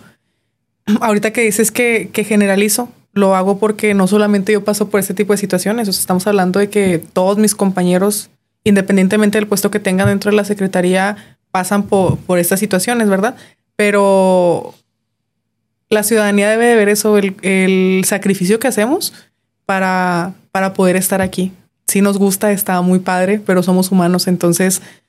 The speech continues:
también es mucho amor por la camiseta.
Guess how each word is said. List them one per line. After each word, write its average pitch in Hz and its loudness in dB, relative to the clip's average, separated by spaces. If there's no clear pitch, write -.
también 185 0
es 202 0
mucho 208 4
amor 196 0
por 208 0
la 202 0
camiseta. 190 0